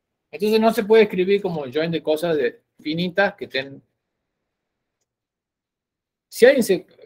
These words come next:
ha-, hagamos un, una observación muy elemental. Si alguien se escribe como join de cosas, entonces esas dos cosas, esas cosas tienen que ser menores iguales que el, que el X que estoy escribiendo,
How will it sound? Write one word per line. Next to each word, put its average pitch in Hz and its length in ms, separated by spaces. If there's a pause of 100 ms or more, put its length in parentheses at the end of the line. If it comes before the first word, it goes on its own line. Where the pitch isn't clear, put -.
(300)
ha-, 165 240
hagamos 202 220
un, 196 180
una 147 140
observación 143 460
muy 180 160
elemental. 139 480 (840)
Si - 180
alguien 233 300
se 151 140
escribe 180 340
como 117 200
join 156 260
de 135 120
cosas, 190 580 (840)
entonces 170 300
esas 175 180
dos 185 180
cosas, 208 400
esas 208 240
cosas 202 380
tienen 156 200
que 139 80
ser 185 280 (260)
menores 156 420
iguales 170 720 (1200)
que 110 80
el, 107 360
que 107 120
el 113 80
X 143 240
que 127 80
estoy 131 240
escribiendo, 127 520